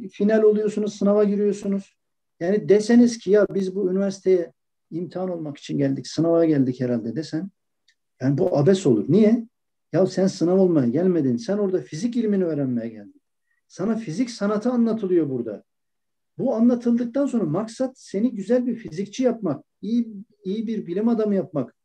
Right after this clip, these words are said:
Yani fizikten anlayan bir alim olman isteniyor. Sonra sana bu takdim ediliyor. Bu fiziğin manası, kıymeti anlatılıyor.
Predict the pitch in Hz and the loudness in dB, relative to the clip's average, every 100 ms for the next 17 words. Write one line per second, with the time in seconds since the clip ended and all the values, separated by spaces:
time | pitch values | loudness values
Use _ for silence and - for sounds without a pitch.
0 | _ _ _ - 165 170 170 190 220 226 | _ _ _ -8 -6 -6 -4 -2 2 2
1 | 208 202 208 214 208 226 160 190 269 262 | 4 4 4 2 2 2 2 4 4 4
2 | 240 214 185 - 147 123 104 - _ _ | 4 2 -2 -4 -4 -4 -8 -16 _ _
3 | _ _ _ _ _ _ - 269 302 254 | _ _ _ _ _ _ -2 0 2 -2
4 | 277 _ _ _ _ - 165 214 240 233 | -2 _ _ _ _ -10 -4 -2 -2 -4
5 | 160 147 226 262 240 220 202 131 120 - | -8 -4 2 2 2 2 2 2 -2 -8
6 | 160 214 - 160 202 208 202 - 156 180 | -2 -2 -2 -2 0 0 -2 -4 -4 -2
7 | 185 - - - 175 180 175 165 170 - | -4 -4 -10 -6 -4 -4 -4 -2 -2 -2
8 | 190 190 110 | 2 2 0